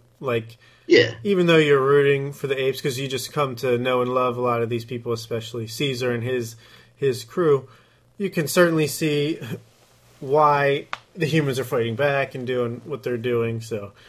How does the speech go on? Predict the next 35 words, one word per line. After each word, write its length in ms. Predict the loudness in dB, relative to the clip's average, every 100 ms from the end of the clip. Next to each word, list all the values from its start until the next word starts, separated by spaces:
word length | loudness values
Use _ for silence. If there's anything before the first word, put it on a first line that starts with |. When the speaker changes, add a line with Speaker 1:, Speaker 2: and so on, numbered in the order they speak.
| -20 _ _ _ _ _ _ _ -10
Speaker 1:
it 60 |
makes 340 | -2 -2 -2 2
it, 100 | 4
uh, 200 | 4 4
Speaker 2:
Yeah. 180 | 2 0 -6 -16
Speaker 1:
a 40 | -4
little 220 | 0 4
more 140 | 4
gray, 460 | 2 2 2 4 2
not 200 | -2 -4
as 120 | -4 -6
much 360 | -8 -8 -10
black 300 | -4 -4 -4
and 80 | -8
white. 160 | -8 -10 -16 _ _ _ _ _ _ _
Speaker 2:
For 100 | -8
sure. 400 | -4 -2 -4 -8 -16 _ _ _ _ _ _ _ _
Um, 340 | -14 -12 -12 -12 -16 -20 -20 _ _ 2
yeah, 280 | 6 6 4 -2 -16 -6
I 40 |
mean, 120 | -4 -4
even 240 | -6 -8
Caesar 340 | -4 -4 -4
himself 380 | -6 0 0 2
has, 180 | -2 -2
like, 220 | -6 -6 -8
almost 300 | -6 -6 -8 -6
an 120 | -2
arc 240 | -2 0
like 140 | -4 0
that 280 | -2 -2
throughout 260 | -4 -4 -4
this 160 | -6 -6
movie. 360 | -4 -6 -8 -6
Speaker 1:
Mm-hmm. 260 | -4 -2